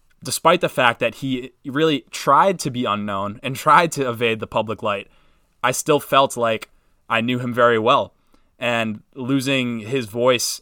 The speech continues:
and his, you know, occasional appearances in the twenty tens on productions or features, it just really stinks. And that's the best way you can put it, because I think Doom still had a lot left.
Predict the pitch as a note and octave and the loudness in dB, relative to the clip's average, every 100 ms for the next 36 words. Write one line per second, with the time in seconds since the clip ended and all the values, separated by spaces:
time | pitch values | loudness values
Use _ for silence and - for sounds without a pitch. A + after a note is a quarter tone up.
0 | _ B2 A#2 A2+ G2+ C3 A2+ A2+ B2 G#2 | _ -6 -4 -6 -6 -8 -8 -4 -2 -2
1 | - - - C#3 B2+ C3+ A#2+ - B2+ C3 | -6 -14 -4 -2 0 0 -2 -2 -4 -4
2 | C3 B2 A#2 A2+ - B2+ A#2 - B2 B2+ | -4 -6 -6 -8 -2 -2 -2 -4 -4 -2
3 | A2+ A#2 G#2+ A2 - _ _ _ C3+ B2+ | -6 -4 -4 -4 -10 _ _ _ 0 2
4 | B2 - A#2+ A#2 A2+ A2 - B2+ A#2 A#2+ | 2 -2 -4 -4 -6 -6 -4 -4 -2 -2
5 | A2 G#2 - _ _ A#2 C#3 F#3 D#3 B2 | -2 -6 -16 _ _ -8 -4 -2 -2 -2
6 | - A#2 G#2+ - - - A#2 A2 A2 - | -4 -6 -6 -6 -14 -12 -8 -8 -8 -12
7 | B2+ B2+ - B2+ C3 - B2 A2+ G#2 - | -6 -6 -4 0 0 0 -2 -4 -6 -2
8 | A2 G#2 G#2+ G#2+ A2 G#2+ - _ _ _ | 0 -2 -8 -2 -2 -2 -8 _ _ _
9 | B2 C#3+ A#2+ B2+ C3+ B2+ - B2 B2+ A#2+ | -8 -4 -4 -2 -2 -4 -2 0 2 4
10 | B2+ A2+ G#2 A#2 - - | 4 2 0 -4 -6 -14